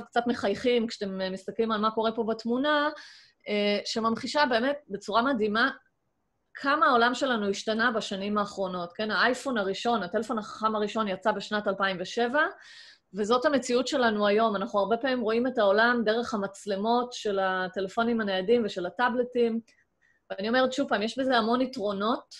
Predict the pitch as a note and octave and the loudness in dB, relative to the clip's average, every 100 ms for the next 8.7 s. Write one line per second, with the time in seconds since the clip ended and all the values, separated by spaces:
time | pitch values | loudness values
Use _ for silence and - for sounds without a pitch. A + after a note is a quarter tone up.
0 | - _ _ _ _ G3+ G3+ A3 A3+ C#4 | -20 _ _ _ _ -2 2 2 0 0
1 | A3+ G#3 G3+ G3+ G#3+ A3+ D4+ D4+ D#4 C4 | 0 -2 -4 -8 -4 2 6 6 6 2
2 | G#3+ G#3+ G#3+ G#3 G3+ A3+ C4 D4 B3+ A#3 | 0 0 0 -6 -4 -4 0 2 0 -2
3 | A#3 C4+ C#4 B3 A#3+ A3 G#3+ B3 E4 - | 0 2 2 0 -4 -2 0 2 0 0
4 | A3+ B3 - _ _ _ _ _ - G#3+ | 2 2 -2 _ _ _ _ _ -4 4
5 | A#3+ C#4+ F#4 D#4 - D4+ D4 D4 D4+ - | 6 6 4 -4 -2 4 4 4 2 -2
6 | - _ - A3+ G#3+ G#3 G#3 - C#4 C#4+ | -8 _ -6 -2 0 0 -2 0 0 0
7 | C#4 B3+ A3 G#3+ G#3 F#3+ - A#3 B3 C#4+ | -2 0 2 2 0 -4 -2 0 0 0
8 | B3 G#3+ A#3 B3 B3 A#3 | 0 2 2 0 2 2